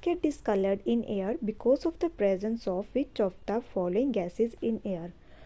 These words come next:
तो देखिए जो brass है उसका discolor हो जाता है वो because of the presence of, कौन सी gas की presence के कारण उसके अंदर discoloration देखने को मिलती है?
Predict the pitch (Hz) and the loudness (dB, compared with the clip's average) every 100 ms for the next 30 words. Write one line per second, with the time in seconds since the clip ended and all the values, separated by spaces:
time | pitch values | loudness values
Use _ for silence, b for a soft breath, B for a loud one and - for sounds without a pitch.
0 | B - 202 202 185 - 254 240 285 226 | B -2 4 4 4 2 0 2 0 0
1 | 202 190 247 - 196 180 294 - B B | -2 0 -2 -4 -4 -4 -6 -10 B B
2 | B 226 - - 285 427 - - - - | B -4 -2 0 0 -2 -10 -20 -14 -2
3 | 190 330 - 226 214 196 190 175 185 185 | 2 2 4 4 4 0 -2 -4 -4 -2
4 | 175 202 415 - - - - - - - | 0 0 -2 -6 -20 -20 -20 -20 -20 -20
5 | - - - 214 220 233 262 311 269 - | -20 -20 -6 -4 -2 4 4 4 2 0
6 | 277 220 185 202 233 214 202 - - 220 | -2 0 0 0 -2 0 -2 -2 0 0
7 | 226 320 - 214 190 185 - 262 294 320 | 2 -2 2 2 2 -4 -6 -2 -2 -2
8 | - 190 185 233 262 262 233 175 190 226 | 0 0 2 0 -2 -4 -2 -2 -2 -2
9 | 214 - 240 214 175 226 202 262 - 202 | -4 -2 2 2 2 0 2 0 0 -4
10 | 175 175 - 220 180 - 196 196 202 170 | -2 -4 -4 -2 -2 -2 -4 -2 -2 -2
11 | 160 180 180 156 | -4 -4 -4 -8